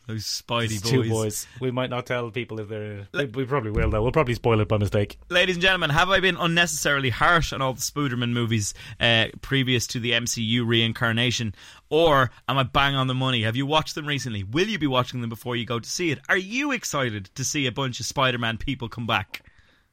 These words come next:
Speaker 2: I am.
Speaker 1: I'm, I'm not. But that's okay.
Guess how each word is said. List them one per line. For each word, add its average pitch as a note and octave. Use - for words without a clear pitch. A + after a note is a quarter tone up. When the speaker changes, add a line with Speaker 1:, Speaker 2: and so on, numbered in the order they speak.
Speaker 2:
I C3+
am. G#2
Speaker 1:
I'm, -
I'm A2+
not. G2+
But C#3+
that's F3+
okay. A2+